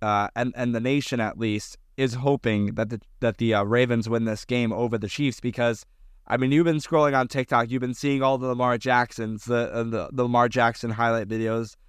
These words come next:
like, the one man who can save us from another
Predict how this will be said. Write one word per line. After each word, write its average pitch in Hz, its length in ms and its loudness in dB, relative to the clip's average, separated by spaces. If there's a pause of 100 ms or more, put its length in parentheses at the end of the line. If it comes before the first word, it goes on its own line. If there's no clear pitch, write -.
(140)
like, 120 140 -4
the 123 100 0
one 131 300 4
man 127 240 2
who 127 100 -2
can 117 160 -4
save 117 300 0
us 101 160 0
from 110 160 -4
another 127 600 2